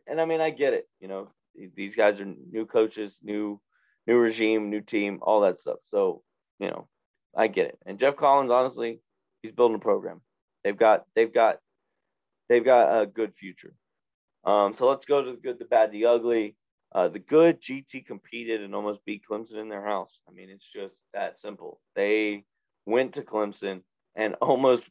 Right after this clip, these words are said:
beat Clemson. Um, that's tough to do,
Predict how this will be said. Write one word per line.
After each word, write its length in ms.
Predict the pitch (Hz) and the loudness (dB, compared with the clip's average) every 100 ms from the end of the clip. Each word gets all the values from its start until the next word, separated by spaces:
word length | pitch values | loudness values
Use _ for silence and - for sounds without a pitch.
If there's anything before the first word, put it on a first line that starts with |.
| _ _ _ 101 104 | _ _ _ -20 -16
beat 280 | 123 117 107 | -10 -8 -10
Clemson. 460 | - 104 95 - - _ _ _ _ _ - | -8 -8 -8 -16 -20 _ _ _ _ _ -8
Um, 460 | 98 95 92 90 - | -4 -4 -6 -10 -2
that's 320 | 113 117 - - | 2 2 2 -4
tough 300 | 127 120 - | 0 0 0
to 120 | 107 | -10
do, 420 | 104 107 104 101 | -2 0 0 -4